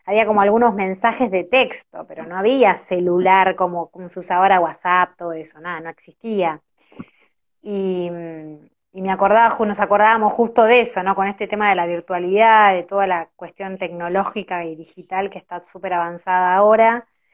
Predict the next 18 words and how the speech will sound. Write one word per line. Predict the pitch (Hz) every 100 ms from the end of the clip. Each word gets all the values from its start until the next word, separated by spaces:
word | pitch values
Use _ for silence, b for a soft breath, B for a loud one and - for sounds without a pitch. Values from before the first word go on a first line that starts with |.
| _ _ _ _
Pensar | 185 180 214 208
que |
en | 196
ese | 208 214
momento | 202 190 214 226
hacíamos | 214 - 185 180 -
con | 170
ese | 185 190 202
llamado | - 170 190 202 208 208
en | 185 180
vivo, | 190 214 214 208 208 214 220 220 _ _ _ _ _ _ _ _ _ _ _
eh, | 175 160 156 151 151 147 143
que | 175
salía | - 170 175 202 208 190 175 165 156
la | 160 175
actriz | 175 208 214 220 226 226
y | 180
que | 175 165 160 156